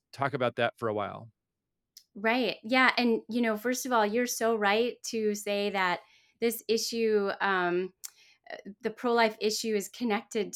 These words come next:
Speaker 2: to the, um, protection of children's biology, you know, the, the tran-, fighting back against the transgender movement. Uh, they're very connected, and it's not obvious at first, but as we just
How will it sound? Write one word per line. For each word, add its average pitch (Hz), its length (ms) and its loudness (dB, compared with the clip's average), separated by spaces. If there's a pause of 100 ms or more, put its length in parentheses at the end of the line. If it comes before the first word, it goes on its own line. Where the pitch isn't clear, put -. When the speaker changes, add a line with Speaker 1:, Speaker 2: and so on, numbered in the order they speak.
Speaker 2:
to 226 360 0
the, 185 360 0 (420)
um, 175 440 0 (520)
protection 220 640 0
of 185 300 2 (180)
children's 196 800 2
biology, 202 640 6
you 214 100 2
know, 196 120 2
the, 175 180 -4
the 190 100 -8
tran-, 202 400 -2
fighting 214 280 2
back 196 240 4
against 202 240 -2
the 190 60 -10
transgender 196 640 -2
movement. 240 540 -2 (420)
Uh, 196 260 -2
they're 220 160 4
very 233 260 0
connected, 254 540 0
and 196 140 2
it's 185 160 -4
not 214 240 2
obvious 214 400 0
at 185 180 -4
first, 220 320 -4
but 196 160 0 (380)
as 202 180 -4
we 208 140 0
just 214 320 -4